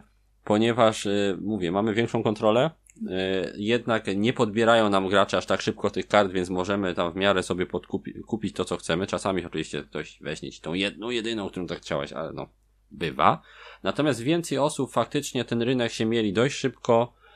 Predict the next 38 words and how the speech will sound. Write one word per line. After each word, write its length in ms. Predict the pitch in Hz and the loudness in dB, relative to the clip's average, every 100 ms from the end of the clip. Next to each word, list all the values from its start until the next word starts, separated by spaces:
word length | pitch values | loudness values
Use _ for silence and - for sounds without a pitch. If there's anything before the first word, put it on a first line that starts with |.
| _ - | _ -4
więc 220 | 101 104 | -2 2
jednak 300 | 110 110 104 | 0 0 -2
trzeba 280 | - 101 98 | 0 2 2
brać, 400 | 95 104 - 92 87 _ | 4 2 2 -8 -10 _
mm, 340 | 76 87 87 87 | -16 -12 -10 -8
po 100 | 87 | -8
prostu 440 | 95 92 - 90 | -6 -8 -8 -6
decydować 520 | 87 - 101 117 107 | -4 -4 0 2 2
tak 140 | 104 - | 0 0
z 60 | |
tego, 200 | 139 123 | 0 0
co 120 | - | 0
jest, 240 | 107 67 - | 0 0 0
tak? 200 | 95 104 - - 95 | 0 0 -6 -14 -12
Szacować, 440 | 92 98 113 98 87 | -4 -4 -2 0 -2
co, 200 | - 90 | -2 -8
co 160 | - | -4
najbardziej 420 | 92 82 85 82 85 | -4 -2 -2 -2 -4
mi 100 | 80 | -4
się 120 | 78 | -8
przyda. 380 | - 101 131 165 - - - _ | -6 -2 0 -2 -10 -20 -20 _
No 180 | 113 139 | -4 -2
i, 220 | 139 - | -2 -4
i 80 | 139 | -4
gra 200 | 117 147 | 0 0
szybciej 440 | - 180 - - | 0 -6 -6 -6
ucieka 460 | 98 135 113 - 71 | -4 -2 -2 -2 -8
przez 240 | - 73 | -8 -12
to 140 | - 73 | -8 -10
też. 340 | - - - - | -10 -14 -18 -4
Dłużej 280 | 113 131 123 | -2 0 0
też 180 | 135 | -2
czekamy 340 | - 101 107 107 | -4 -2 -2 0
trochę 220 | 98 101 | -2 0
na 100 | 90 | -2
swoją 360 | - 95 87 76 | -2 -2 -2 0
turę, 360 | 107 107 104 104 | 0 2 2 0
co 360 | - 82 80 | -4 -2 -2